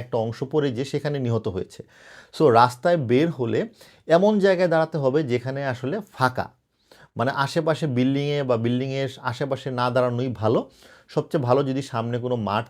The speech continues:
থাকে বা ফাঁকা জায়গা থাকে, সেখানে গিয়ে দাঁড়ানো। এই হচ্ছে বেসিক আমাদের প্রস্তুতি।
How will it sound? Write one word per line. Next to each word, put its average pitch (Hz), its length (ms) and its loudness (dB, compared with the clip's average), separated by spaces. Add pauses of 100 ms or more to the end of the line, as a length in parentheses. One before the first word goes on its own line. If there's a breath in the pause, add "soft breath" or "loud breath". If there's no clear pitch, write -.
থাকে 135 220 -4
বা 110 140 2
ফাঁকা 120 260 0
জায়গা 123 240 0
থাকে, 147 120 -6 (100)
সেখানে 117 320 -2
গিয়ে 101 140 2
দাঁড়ানো। 95 260 0 (1700 soft breath)
এই 196 180 8
হচ্ছে 180 320 0 (300)
বেসিক 135 600 4 (360)
আমাদের 135 320 0 (120)
প্রস্তুতি। 185 460 -2